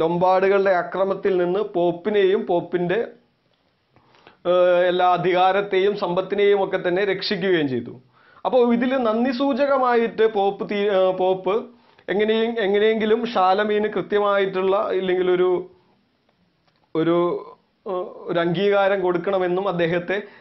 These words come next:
സംതൃപ്തിപ്പെടുത്തണമെന്നും തീരുമാനിച്ചുകൊണ്ട് അദ്ദേഹത്തിനെ, ഏഹ്, അദ്ദേഹത്തിന് അവിടുത്തെ റോമാ സാമ്രാജ്യത്തിലെ ചക്രവർത്തിയായിട്ട്,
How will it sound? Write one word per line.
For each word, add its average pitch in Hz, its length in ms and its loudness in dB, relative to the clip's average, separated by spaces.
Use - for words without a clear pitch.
സംതൃപ്തിപ്പെടുത്തണമെന്നും 220 1500 0
തീരുമാനിച്ചുകൊണ്ട് 180 880 0
അദ്ദേഹത്തിനെ, 185 580 0
ഏഹ്, 170 260 2
അദ്ദേഹത്തിന് 175 580 0
അവിടുത്തെ 170 360 -2
റോമാ 165 260 2
സാമ്രാജ്യത്തിലെ 185 760 0
ചക്രവർത്തിയായിട്ട്, 196 1080 0